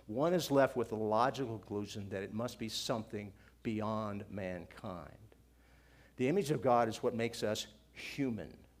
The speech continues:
Mankind could not lose the image without ceasing to be what he is. Moreover, it's only because we keep that image of God, even in a broken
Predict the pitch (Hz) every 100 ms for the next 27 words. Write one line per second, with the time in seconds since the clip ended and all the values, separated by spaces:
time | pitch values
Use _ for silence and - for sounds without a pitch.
0 | _ - - 123 139 135 127 127 120 -
1 | 117 110 107 107 110 110 156 190 143 -
2 | 107 101 101 - 110 110 104 - 123 120
3 | - 107 107 123 110 101 95 - 101 92
4 | - - 101 92 98 90 76 87 - -
5 | - - - 98 113 123 120 107 104 117
6 | 127 113 107 110 101 107 107 - - 160
7 | 135 101 98 92 87 95 - 87 85 82
8 | - - - - - 123 135 135 117 110
9 | 92 120 135 - 156 151